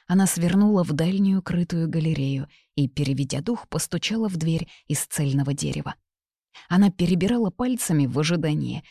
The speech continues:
нервозность пылала внутри нее, грозясь прорваться на свободу. Управитель предпочитал быстро избавляться от предателей и убийц, особенно с подачи командующего Гао. «Предатель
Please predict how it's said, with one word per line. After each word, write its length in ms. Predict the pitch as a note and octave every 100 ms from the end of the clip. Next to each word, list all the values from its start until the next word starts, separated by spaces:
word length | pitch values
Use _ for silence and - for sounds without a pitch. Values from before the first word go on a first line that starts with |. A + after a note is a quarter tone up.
| _ -
нервозность 720 | F3+ D#3+ E3 D#3 C#3 - -
пылала 380 | - D3+ D3 C#3+
внутри 380 | C#3 C#3 C#3 D3
нее, 320 | D3+ D3 E3+
грозясь 480 | C#3 C3+ C#3 C3+ -
прорваться 600 | - C#3+ C#3+ C#3 - B2
на 140 | C#3
свободу. 540 | C#3+ - D3 C#3 C3 - _ _ _ _ -
Управитель 640 | F3+ A3 B3 C#4+ A#3+ G3
предпочитал 800 | - G3 - - - A#3+ C4+ A#3+
быстро 480 | F#3+ C4+ - B3 A#3+
избавляться 640 | G#3 G#3+ G#3+ A#3+ C4 -
от 140 | A3 -
предателей 640 | G3+ G3 G#3+ G#3 F#3+ F3+
и 60 |
убийц, 540 | E3+ D#3+ C#3+ G2+ - - - _
особенно 440 | C#3+ - C#3 C#3 D3
с 80 |
подачи 440 | - B2 C#3 - C#3+
командующего 840 | - D3 C#3 C#3 C#3 C3 - B2+
Гао. 440 | D#3 - - A#2 - _ _ _ _ _ _ _
«Предатель 720 | - C#3 C3 E3 F#3 - -